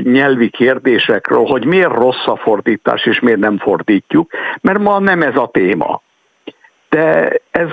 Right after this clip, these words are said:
ez egy nagyon fontos dolog, mert pontosan az ön második kérdésére világít rá. Hogy van ez a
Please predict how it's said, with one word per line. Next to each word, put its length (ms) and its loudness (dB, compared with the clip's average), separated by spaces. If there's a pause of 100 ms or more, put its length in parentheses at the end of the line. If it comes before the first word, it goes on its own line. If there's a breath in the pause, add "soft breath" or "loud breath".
(140)
ez 140 -2
egy 140 2
nagyon 340 2
fontos 480 0
dolog, 380 0
mert 300 -2
pontosan 500 0
az 120 2
ön 120 4
második 500 0
kérdésére 640 0
világít 580 0
rá. 200 -2 (340 loud breath)
Hogy 300 0
van 180 0
ez 120 0
a 140 0